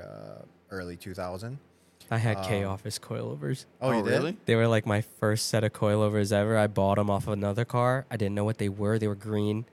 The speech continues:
Speaker 2: The springs were green. And
Speaker 1: Yeah,
Speaker 2: the,
Speaker 1: yeah.
Speaker 2: I think the color was green and gold.
Speaker 1: Yeah.
Speaker 2: And I literally was like, "Coilovers, I'll give you four hundred."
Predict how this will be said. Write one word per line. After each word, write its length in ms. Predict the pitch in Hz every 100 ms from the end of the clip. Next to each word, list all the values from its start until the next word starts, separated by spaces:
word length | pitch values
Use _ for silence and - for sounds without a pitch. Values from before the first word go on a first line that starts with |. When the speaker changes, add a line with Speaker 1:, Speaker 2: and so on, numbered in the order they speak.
| _ -
Speaker 2:
The 60 |
springs 360 | - 127 113 117
were 80 | 120
green. 320 | 120 123 123
And 100 | 117
Speaker 1:
Yeah, 100 | 117
Speaker 2:
the, 140 | 120 113
Speaker 1:
yeah. 100 | 113
Speaker 2:
I 40 | 135
think 120 | 156
the 60 | 127
color 160 | 143
was 100 | 120
green 220 | 98 117
and 120 | 110 101
gold. 380 | 107 107 113 -
Speaker 1:
Yeah. 160 | 113 113 - - _ -
Speaker 2:
And 100 | 101
I 60 |
literally 380 | 101 104 123 120
was 120 | 113 101
like, 200 | 92 - _ _ _ _ _ _ _ -
"Coilovers, 640 | 220 180 110 95 92 92
I'll 100 | 101
give 200 | 101 107
you 180 | 104 101
four 200 | 107 107
hundred." 340 | 117 117 98